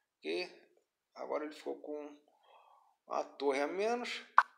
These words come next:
Eu agora faço um pequeno sacrifício ali, ó, pra poder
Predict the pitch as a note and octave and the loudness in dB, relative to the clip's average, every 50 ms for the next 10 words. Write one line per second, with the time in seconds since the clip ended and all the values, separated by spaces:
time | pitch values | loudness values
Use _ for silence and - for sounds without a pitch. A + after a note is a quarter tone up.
0 | _ _ _ _ _ _ _ _ _ _ _ _ - - D#3 F3 F3+ F3 E3 D#3 | _ _ _ _ _ _ _ _ _ _ _ _ -4 0 2 4 6 6 6 8
1 | D#3 E3 E3 E3+ D#3+ E3 D#3+ E3+ - - F3 E3+ D#3+ - D3 C#3+ E3 E3+ E3+ D3+ | 8 8 6 6 4 2 2 2 0 -4 -8 -8 -10 -12 -10 -8 -8 -6 -6 -4
2 | - E3+ E3 E3 D#3 - - D#3 D#3 - E3 D#3+ F3 G3+ A3+ G#3 E3+ C#3+ C#3 - | -4 -4 -4 -4 -6 -4 -4 -4 -2 -2 -2 -2 0 0 2 0 0 0 -4 -10
3 | - - - D3+ D3+ - - E3 D#3+ - D3+ E3+ F3 - - | -10 -4 -4 -4 -2 0 2 2 2 2 2 0 0 0 -4